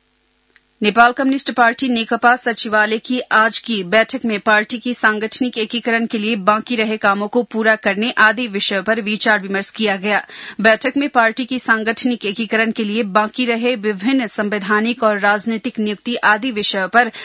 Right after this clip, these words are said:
सामान्य विचार विमर्श किया गया और इन विषयों में दोनों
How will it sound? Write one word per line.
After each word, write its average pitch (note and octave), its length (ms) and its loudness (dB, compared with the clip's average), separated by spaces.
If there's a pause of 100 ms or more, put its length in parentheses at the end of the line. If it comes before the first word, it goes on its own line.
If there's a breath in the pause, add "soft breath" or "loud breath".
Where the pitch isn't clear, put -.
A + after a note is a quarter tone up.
(100)
सामान्य A#3 520 2
विचार G#3+ 420 0
विमर्श G#3 340 -2
किया G#3+ 220 0
गया G3 300 0 (300 loud breath)
और A3 220 4
इन C4+ 140 4
विषयों C4 380 -2
में A3+ 280 -4
दोनों A#3+ 280 0